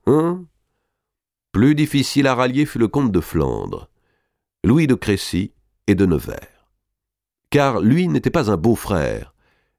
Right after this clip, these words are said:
et demandait autre chose qu'une terre ou de l'argent. Il voulait la reconquête de son comté,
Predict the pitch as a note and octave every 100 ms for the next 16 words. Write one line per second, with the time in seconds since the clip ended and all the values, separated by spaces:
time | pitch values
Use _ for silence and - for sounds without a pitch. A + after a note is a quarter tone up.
0 | - G2 G#2+ D3+ D3+ D#3 E3+ - A#2+ -
1 | A#2+ E2+ C#2 - D#2 C#2+ - F2+ C2+ A1+
2 | A1+ C2 C2+ A1+ - - - - _ _
3 | _ _ _ _ _ A#2 B2 A#2 C3+ C3+
4 | B2 A2 C3+ A#2+ G2+ G2+ E2 - D#2+ D#2
5 | E2+ D#2 D#2+ D2 D#2 C#2